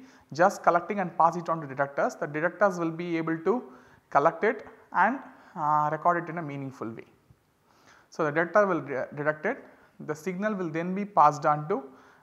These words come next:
electronics. So, the imaging electronic system will process the collected radiance further as detected by the detector. Then it will undergo a process of analog to digital conversion, analog to digital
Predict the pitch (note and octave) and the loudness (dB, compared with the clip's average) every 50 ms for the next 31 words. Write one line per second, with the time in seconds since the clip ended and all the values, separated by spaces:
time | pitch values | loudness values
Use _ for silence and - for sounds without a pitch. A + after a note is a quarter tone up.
0 | _ _ - C#3+ C#3+ C#3+ C#3+ - D3+ D3 C3+ C#3+ E3+ G#3+ - - - - - _ | _ _ -4 0 0 0 0 2 2 2 2 2 0 -4 -8 -10 -14 -16 -20 _
1 | _ - - F3+ F3 F3 E3 - D#3+ E3 F3+ F#3+ G3 F#3 G3 G3 E3+ D#3 D#3+ E3 | _ -8 -6 -2 -2 0 -2 -2 -2 -4 -4 -4 -4 -4 -6 -6 -4 -4 -4 -4
2 | - - F3 E3+ E3+ D#3+ - E3+ D#3 - - F#3+ F#3 E3+ E3 F3 A#3 A3+ - - | 0 0 0 2 0 -4 -8 -10 -12 -6 -6 -4 -4 -2 -2 -2 -4 -4 -8 -16
3 | - - - _ _ _ - D3+ D#3 E3+ - G3 F3+ F#3 F#3 - G3+ A3 - - | -20 -20 -20 _ _ _ 4 4 4 4 4 0 -2 0 2 4 4 4 4 2
4 | - - - D3+ D#3+ D#3+ - F#3 E3 D3 D3 D3 D3+ D3+ D3 C#3 C#3 C3+ - - | 0 -2 0 0 0 0 0 -4 -4 -4 -6 -6 -6 -6 -8 -10 -10 -12 -8 -4
5 | C#3+ C#3+ D3+ D3 C#3 C3+ - - F#2+ D3 E3+ E3+ D#3 D3+ D3 D#3 D3 D3+ D3 C#3+ | -2 0 0 0 -2 -2 0 4 6 6 6 4 2 -2 -8 -8 -8 -10 -10 -8
6 | D3 C3+ C3 A#2+ A#2+ A#2 A#2+ A#2+ - - C3+ D3+ A3+ A#3+ - - - _ _ _ | -8 -8 -6 -8 -8 -10 -10 -12 -8 -6 -4 -4 -4 -6 -12 -20 -20 _ _ _
7 | _ _ _ _ _ _ - C#3 C#3 F#3 A3 C4+ C#4+ B3+ - - - - - E3 | _ _ _ _ _ _ -14 -6 -4 -4 -4 -2 -4 -4 -6 -6 -4 -2 -2 -2
8 | F3+ F#3+ G#3+ G#3+ G3 G3+ G3+ G3 F#3 E3 - E3+ D#3 D#3+ - - F3 - - E3+ | 0 0 0 0 0 0 0 0 -2 -2 -2 -2 -4 -4 -4 -8 -10 -4 -2 0
9 | F3 F3+ F3+ - - - C#3 D3 E3+ F3+ F#3+ F#3+ F#3 F#3 F#3 F3+ D3+ C3+ D3 C#3+ | 0 -2 -2 -8 -8 -6 -2 0 2 2 2 2 0 -2 -6 -6 -6 -6 -10 -12
10 | - - F3 E3+ E3+ E3+ F#3+ F3+ F#3 F3+ D#3+ - - - - - - _ _ _ | -8 -6 -6 -6 -4 -4 -4 -4 -2 -4 -4 -6 -8 -12 -18 -20 -20 _ _ _
11 | _ _ _ _ _ _ _ _ _ _ _ _ _ _ _ _ _ - _ _ | _ _ _ _ _ _ _ _ _ _ _ _ _ _ _ _ _ -20 _ _
12 | _ _ _ _ _ _ - C#3 C#3 C3+ C3+ C#3 C#3+ D3 E3 F#3 F#3 - - - | _ _ _ _ _ _ -20 -16 -14 -12 -10 -8 -6 -4 -6 -6 -8 -12 -20 -20
13 | - _ _ _ _ _ _ _ _ - G#3 F3+ C#3+ C3+ B2+ C#3 D3 D3 - E3 | -20 _ _ _ _ _ _ _ _ -12 -12 -10 -10 -10 -12 -12 -12 -10 -8 -8
14 | F3+ A3+ A#3 | -6 -8 -8